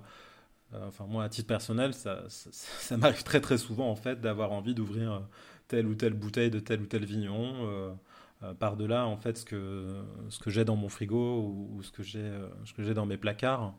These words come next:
Et en l'occurrence, euh, bah, c-, cette question me, me renvoie, en fait, à, à une initiative qu'on a trouvée très, très intéressante, qui est, euh,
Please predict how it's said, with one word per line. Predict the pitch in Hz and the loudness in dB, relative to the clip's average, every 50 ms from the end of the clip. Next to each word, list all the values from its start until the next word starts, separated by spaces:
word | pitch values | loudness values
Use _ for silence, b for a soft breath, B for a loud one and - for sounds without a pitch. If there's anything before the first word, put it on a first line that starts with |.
| - - - | -14 -8 0
Et | 131 120 | 2 2
en | 117 113 | 4 6
l'occurrence, | 117 120 117 117 117 - 135 143 143 143 - - | 6 6 6 4 4 0 0 0 0 0 0 0
euh, | 113 107 104 101 101 101 101 101 98 92 | 2 2 2 2 0 0 -2 -2 -4 -4
bah, | 92 101 | -6 -6
c-, | 98 - - 110 | -6 -6 -8 -6
cette | - - 113 - | -4 -6 -6 -4
question | - 113 - - 147 139 | -4 -6 -2 0 0 2
me, | 131 127 117 117 | 4 4 4 4
me | 110 113 113 | 2 2 2
renvoie, | 113 107 113 117 120 127 | 2 4 4 4 4 4
en | 127 120 | 2 2
fait, | 113 131 120 - | 0 -2 -2 0
à, | 120 110 104 104 101 104 - _ _ _ _ _ - | 0 2 2 0 -2 -4 -12 _ _ _ _ _ -6
à | 104 104 | -2 0
une | 110 | 2
initiative | 113 110 110 - 117 - 127 113 | 2 2 2 0 0 0 -2 -8
qu'on | - 107 107 | -6 -6 -6
a | 101 104 110 - - - 101 - | -6 -6 -10 -14 -16 -16 -16 -16
trouvée | - - 120 110 113 - - | -10 -6 -6 -6 -6 -8 -8
très, | - - 113 | -6 -4 -2
très | - - 113 120 | 0 0 2 2
intéressante, | 117 110 113 110 107 104 - - 135 - - _ _ _ _ _ _ _ _ _ - _ | 2 2 2 2 2 2 -2 -6 -10 -12 -16 _ _ _ _ _ _ _ _ _ -20 _
qui | _ - - 117 | _ -2 0 2
est, | 110 107 107 | 2 4 2
euh, | 101 104 101 | 2 0 -2